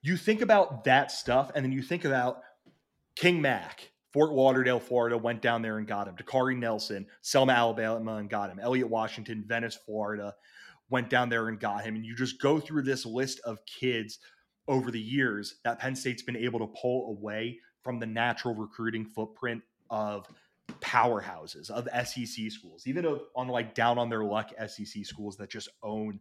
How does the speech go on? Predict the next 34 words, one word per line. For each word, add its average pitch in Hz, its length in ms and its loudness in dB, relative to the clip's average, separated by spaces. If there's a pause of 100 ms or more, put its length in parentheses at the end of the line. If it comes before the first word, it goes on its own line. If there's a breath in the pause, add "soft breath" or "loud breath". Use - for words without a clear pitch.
(260 soft breath)
a 117 80 -6
specific - 480 -12
area. 113 480 -2 (720)
These 143 160 -4
are 170 80 8
big 139 260 2
battles. 127 460 4
And 110 140 -8
the 107 40 -6
fact 120 260 2
that 127 80 -6
Penn 123 140 -2
State 113 280 -2
won 120 180 -2
them, 123 160 -2
they're 110 140 -4
good 113 260 -4
for - 100 -6
this 110 220 -6
class, 120 360 -2
and 117 80 -10
they're 113 100 -4
potentially 117 500 -8
things 113 300 -10
that 117 100 -2
are 113 60 -6
good 120 180 -6
for 127 100 -12
future 156 300 -10
classes 107 400 -8
because 120 260 -10
now 117 140 -6
they 113 140 -6
have, 117 240 -6